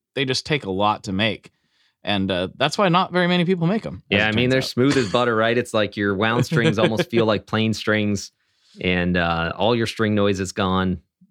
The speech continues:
Speaker 2: Uh, <laughs> it's just, uh, it's
Speaker 1: Mm-hmm.
Speaker 2: very different. Let me, I don't know if you play flats on anything, uh, regularly, but
Speaker 1: Oh, yeah.
Speaker 2: to me, it's very
Speaker 1: Mm-hmm.
Speaker 2: different. You know, I, when I first tried flat wound strings, I was expecting, like, a minor change,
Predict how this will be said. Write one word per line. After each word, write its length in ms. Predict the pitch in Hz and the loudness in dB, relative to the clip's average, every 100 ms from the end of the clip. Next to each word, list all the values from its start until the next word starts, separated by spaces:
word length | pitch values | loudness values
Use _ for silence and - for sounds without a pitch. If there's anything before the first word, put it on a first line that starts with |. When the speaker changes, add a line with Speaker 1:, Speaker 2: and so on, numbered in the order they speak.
| _ | _
Speaker 2:
Uh, 120 | - - - | -16 -12 -8
<laughs> 180 | - | -4
it's 240 | 160 143 - | -2 -2 -6
just, 360 | - 123 - | -2 -4 -4
uh, 180 | 98 98 95 - - | -6 -6 -10 -16 -2
it's 160 | - 113 | 0 2
Speaker 1:
Mm-hmm. 60 | |
Speaker 2:
very 240 | 123 190 190 | 4 4 2
different. 520 | 139 143 165 139 113 _ | 0 -2 0 -2 -4 _
Let 180 | 110 127 | -2 -2
me, 120 | 135 | 0
I 100 | - | 0
don't 100 | 143 | 0
know 100 | 143 | 0
if 120 | 127 123 | 0 -2
you 80 | |
play 260 | 123 - 123 | -2 0 0
flats 340 | - 123 - | 0 -2 -2
on 120 | 120 120 | -4 -2
anything, 540 | 123 120 123 120 - | -4 -4 -2 -2 -6
uh, 200 | 95 92 | -6 -4
regularly, 480 | 92 110 113 95 92 | 0 0 0 0 0
but 260 | 85 90 - | 0 -2 0
Speaker 1:
Oh, 80 | 123 | 2
yeah. 200 | 139 90 - _ | 2 0 -6 _
Speaker 2:
to 100 | - | -2
me, 160 | 123 165 | 2 2
it's 120 | 123 | 0
very 260 | 92 120 123 | 2 2 2
Speaker 1:
Mm-hmm. 40 | |
Speaker 2:
different. 320 | 110 107 87 - - | 2 -2 -6 -12 -4
You 100 | 104 | 0
know, 120 | 95 | 2
I, 160 | 101 - | 0 0
when 160 | 120 | 0
I 80 | 120 | 0
first 300 | 110 135 135 | 0 -2 -2
tried 280 | - 110 107 | 0 0 0
flat 320 | - 110 101 | -2 -2 -2
wound 220 | 110 101 | -4 -4
strings, 380 | 98 113 101 95 | -2 -2 0 -2
I 100 | 101 | -2
was 240 | 101 92 | -2 -4
expecting, 500 | 95 - 107 98 98 | -6 -2 -2 -2 -4
like, 180 | 92 90 | -4 -4
a 40 | 98 | -2
minor 360 | 95 101 98 | 0 0 0
change, 440 | 95 107 117 135 | -2 0 -2 -6